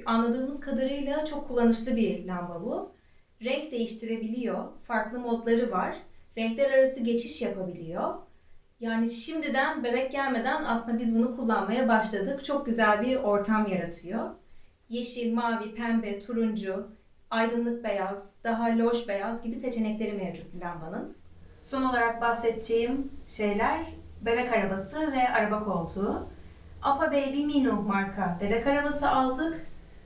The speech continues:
Bunu tercih etmemizin sebebi aslında hafif olması, az yer kaplaması, tek elle açılıp kaplanması. Şimdi size kısaca onu göstereyim.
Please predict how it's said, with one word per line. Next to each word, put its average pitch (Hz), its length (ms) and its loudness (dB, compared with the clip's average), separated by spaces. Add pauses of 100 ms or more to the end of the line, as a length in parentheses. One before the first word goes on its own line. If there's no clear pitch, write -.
(460)
Bunu 294 180 2
tercih 311 440 2
etmemizin 294 420 0
sebebi 294 640 4 (140)
aslında 247 680 2 (220)
hafif 277 360 2
olması, 208 720 0 (300)
az 277 260 4
yer 247 240 0
kaplaması, 220 800 -2 (200)
tek 302 160 0
elle 233 260 4
açılıp 190 380 -4
kaplanması. 196 840 0 (560)
Şimdi 254 400 0
size 247 300 0
kısaca 254 400 2
onu 233 160 2
göstereyim. 220 760 4